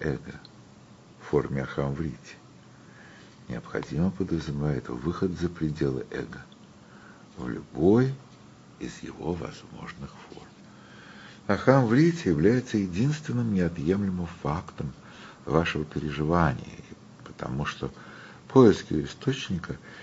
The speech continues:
есть единственный практически приемлемый курс, которым вы можете реализовать себя. Себя.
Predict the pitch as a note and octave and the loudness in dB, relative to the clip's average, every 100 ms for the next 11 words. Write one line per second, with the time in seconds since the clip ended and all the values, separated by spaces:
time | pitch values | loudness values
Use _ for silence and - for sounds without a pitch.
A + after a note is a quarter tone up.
0 | - - C#2+ - D2 C#2 E2 F2+ - E2 | -16 -6 -6 -2 -4 0 2 0 -2 -2
1 | E2 D2+ - - - D#2 D2+ - E2 - | -2 -4 -16 -20 2 2 2 -2 -8 -8
2 | - - D2 C#2+ C2+ B1 B1 A#1+ - - | -12 -8 -4 -2 -2 -4 -8 -10 -8 -8
3 | - - - - - - - - - E2+ | -8 -12 -18 -20 -20 -20 -20 -20 -2 2
4 | E2+ B2 C3 A2 G#2+ - - - - - | 6 6 6 4 -4 -16 -20 -20 -20 -20
5 | - - - - C#2+ B1+ D2+ E2 - - | -20 -20 -20 -10 -6 -2 -2 -2 -8 -14
6 | E2 - - B1+ A#1 A1+ - B1+ C2 B1+ | -14 -16 -16 -10 -10 -10 -12 -10 -10 -12
7 | - - - - - - - - - - | -14 -18 -20 -20 -20 -20 -20 -20 -16 -14
8 | - - - - - - - - - - | -12 -12 -12 -16 -20 -20 -20 -20 -20 -20
9 | - - - - - - - - - - | -20 -20 -20 -20 -20 -20 -20 -20 -20 -20
10 | - - - - - - - - - - | -20 -20 -20 -20 -20 -20 -20 -20 -20 -20
11 | - - G1+ G1+ - | -20 -16 -14 -12 -12